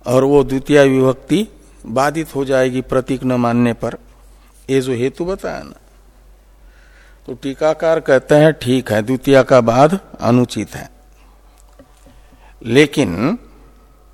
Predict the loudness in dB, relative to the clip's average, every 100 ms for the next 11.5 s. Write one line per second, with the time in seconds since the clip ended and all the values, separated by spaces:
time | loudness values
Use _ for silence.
0 | _ _ -20 -20 -20 -20 _ -20 _ _
1 | _ _ -20 _ -2 0 0 -2 2 4
2 | 4 4 2 4 2 2 -2 -2 -2 0
3 | -2 -2 -6 -6 -12 -14 -20 -20 -20 -20
4 | -20 -20 -20 -20 _ _ -20 -20 -20 -20
5 | _ _ -20 -20 -20 -20 -20 _ _ _
6 | _ _ _ -12 -2 -2 0 -2 0 -2
7 | 0 2 2 2 2 2 0 -2 -18 -20
8 | _ _ _ -20 _ _ _ -20 -20 _
9 | -6 -4 -4 -6 -2 0 0 0 -2 0
10 | 0 0 0 -2 -2 -4 -8 -6 -6 -6
11 | -8 -10 -8 -10 -12